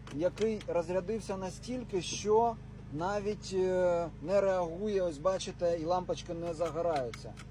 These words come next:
Не знаю, вдасться чи ні, але спробуємо зараз його з джамстамперу завести.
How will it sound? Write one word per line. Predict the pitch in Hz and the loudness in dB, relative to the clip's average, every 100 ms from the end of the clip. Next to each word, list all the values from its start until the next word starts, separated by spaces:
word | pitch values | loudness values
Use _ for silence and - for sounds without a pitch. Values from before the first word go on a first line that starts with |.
| - - - - - | -12 -12 -14 -14 -6
Не | 151 | -6
знаю, | 160 202 190 | -2 0 2
вдасться | 170 185 190 - 190 | 2 4 2 0 -2
чи | - 202 | 0 0
ні, | 220 254 262 - - - | 2 0 -2 -6 -8 -2
але | 147 175 | 4 4
спробуємо | 190 - 233 247 220 233 226 220 | 4 4 6 6 4 0 2 2
зараз | 185 220 220 202 208 | 4 4 4 2 2
його | 202 220 | 4 4
з | 180 | 2
джамстамперу | 196 214 190 - 233 214 214 208 | 2 0 0 2 2 2 0 2
завести. | 196 202 185 - 143 | 2 4 2 0 -8